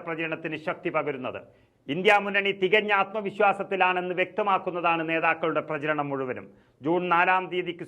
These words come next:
ശേഷം പ്രധാനമന്ത്രി നരേന്ദ്രമോദിയും ആഭ്യന്തരമന്ത്രി അമിത്ഷായും തൊഴിൽരഹിതരാകും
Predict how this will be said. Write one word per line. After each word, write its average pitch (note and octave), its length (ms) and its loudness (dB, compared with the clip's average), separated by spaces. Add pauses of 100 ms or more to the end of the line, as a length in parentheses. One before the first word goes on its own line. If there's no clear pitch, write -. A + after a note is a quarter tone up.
ശേഷം F#3 320 -2
പ്രധാനമന്ത്രി F3 640 -2
നരേന്ദ്രമോദിയും F3+ 760 0 (460)
ആഭ്യന്തരമന്ത്രി F#3 680 0 (160)
അമിത്ഷായും F#3 560 2 (100)
തൊഴിൽരഹിതരാകും F#3 800 2